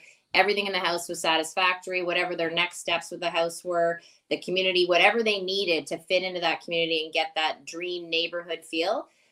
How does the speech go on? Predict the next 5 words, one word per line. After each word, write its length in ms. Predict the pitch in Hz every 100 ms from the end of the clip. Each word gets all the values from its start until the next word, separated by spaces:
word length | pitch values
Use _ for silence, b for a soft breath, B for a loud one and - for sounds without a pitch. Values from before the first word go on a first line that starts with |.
| b
we 240 | 151 185 185
continued 520 | 190 175 175 170 165
that 200 | 160 135
relationship. 680 | 151 147 151 165 143 131 - -
And 400 | 147 160 160 151